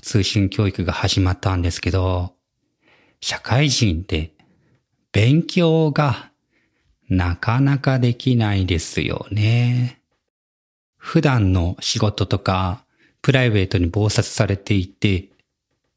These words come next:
自分の勉強ができないというような状況が続いております。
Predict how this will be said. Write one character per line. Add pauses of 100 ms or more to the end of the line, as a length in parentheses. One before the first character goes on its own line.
(1040)
自
分
の (560)
勉
強
が
で
き
な
い (120)
と
い
う
よ
う
な
状
況
が
続
い
て
お
り
ま
す。